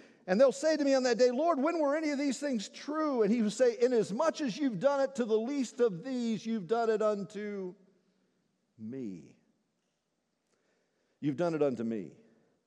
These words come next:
Because Jesus is the one who appears in every guest. Jesus appears to his people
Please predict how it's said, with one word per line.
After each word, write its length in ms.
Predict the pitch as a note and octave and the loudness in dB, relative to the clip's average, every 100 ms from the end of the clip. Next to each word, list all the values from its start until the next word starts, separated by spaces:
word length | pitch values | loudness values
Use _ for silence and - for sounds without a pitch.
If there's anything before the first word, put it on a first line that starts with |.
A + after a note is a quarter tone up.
| _ _ _ _ | _ _ _ _
Because 320 | D3 D3+ C#3 | -6 -4 -6
Jesus 640 | G2+ - F#3+ B3+ G3+ C#3+ D3 | -8 -12 -6 -4 -4 -6 -8
is 120 | C#3 | -8
the 60 | B2+ | -6
one 280 | B2+ C3 | -4 -6
who 200 | B2 C3 | -6 -6
appears 920 | B2 - - G3+ C#3+ G#2 F2+ F2+ - - _ _ _ _ _ | -8 -10 -12 -8 -6 -6 -8 -12 -18 -20 _ _ _ _ _
in 120 | A#2+ | -6
every 280 | B2 C3+ A#2+ | -4 -4 -6
guest. 580 | A2+ B2+ C#3 F#2+ - C#3 E3+ | -8 -6 -6 -8 -14 -20 -18
Jesus 640 | D#3 A#3 A#3 D3 C#3+ - - - - | -10 -8 -6 -6 -8 -14 -20 -20 -16
appears 840 | - - - B3 B3+ E3 B2 - | -16 -16 -12 -10 -4 -2 -2 -4
to 160 | - B2+ | -8 -4
his 180 | A2+ - | -6 -8
people 640 | - A#2 A2 G2+ F2+ | -12 -10 -8 -6 -6